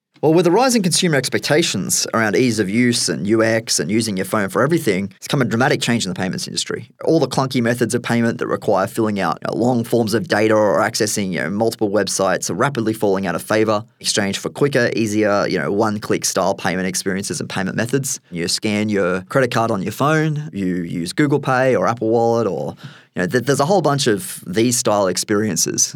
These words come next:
whereby true digitized one-click style method of payment compared to the, you know, the old traditional way. And I think we're just gonna see more and more of this moving on, moving forward, right?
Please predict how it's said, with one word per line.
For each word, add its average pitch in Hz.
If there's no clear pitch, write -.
whereby 92
true 151
digitized 110
one-click 107
style 92
method 107
of 90
payment 95
compared 90
to 104
the, 101
you 80
know, 69
the 98
old 101
traditional 92
way. 78
And 107
I 107
think 123
we're 104
just 95
gonna 98
see 92
more 92
and 90
more 87
of 87
this -
moving 80
on, -
moving 90
forward, -
right? 85